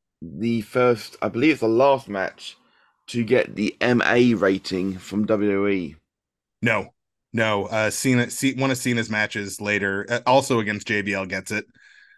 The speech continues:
Speaker 1: Oh,
Speaker 2: Uh, be-,
Speaker 1: yeah,
Speaker 2: because
Speaker 1: in,
Speaker 2: he
Speaker 1: um,
Speaker 2: also blades a little too deep and it's gushing everywhere. Um, but yeah, that, I remember,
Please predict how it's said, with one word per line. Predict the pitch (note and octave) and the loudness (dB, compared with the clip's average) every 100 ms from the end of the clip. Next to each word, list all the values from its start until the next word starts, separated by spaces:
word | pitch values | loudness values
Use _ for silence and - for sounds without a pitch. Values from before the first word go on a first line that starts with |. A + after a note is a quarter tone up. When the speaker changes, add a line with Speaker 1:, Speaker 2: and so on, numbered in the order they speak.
| _ _ _ _ _ | _ _ _ _ _
Speaker 1:
Oh, | A2+ | 6
Speaker 2:
Uh, | C#3 C3 | 8 6
be-, | G#2+ D3 C#3 | 4 2 4
Speaker 1:
yeah, | C3+ | 2
Speaker 2:
because | B2+ C3+ B2 C3 | 4 4 4 2
Speaker 1:
in, | |
Speaker 2:
he | D#3 C#3+ | 2 0
Speaker 1:
um, | A2+ | 0
Speaker 2:
also | A#2 C3 C3 C3+ | 4 4 4 0
blades | B2 A#2 A#2+ A#2 | 0 0 0 -2
a | |
little | A#2+ - B2+ A2+ | -6 -8 -8 -6
too | - C3+ | 0 2
deep | A#2+ B2+ A2+ A2+ | 2 0 -2 -2
and | A2+ G#2+ | -4 -2
it's | G#2+ G#2+ | -2 -4
gushing | G#2+ - A2 - A2+ G2 G2 | -12 -4 -4 0 -2 -2 -2
everywhere. | G#2 G2+ G#2 G2 G2+ G2 F#2+ - - - _ | -2 -2 -2 -2 -2 -2 -2 -8 -20 -20 _
Um, | A2+ A2 G#2+ G2+ F#2+ F#2 - - _ | 0 0 0 -2 -4 -8 -16 -20 _
but | A2+ B2 | -2 0
yeah, | A#2 A#2 G2+ | 2 2 2
that, | A2+ A#2 A#2+ | 2 2 2
I | A2 | 2
remember, | C3 C3+ B2+ B2+ B2 A#2+ A#2 A2+ G#2 | 2 2 2 2 2 2 0 -2 -8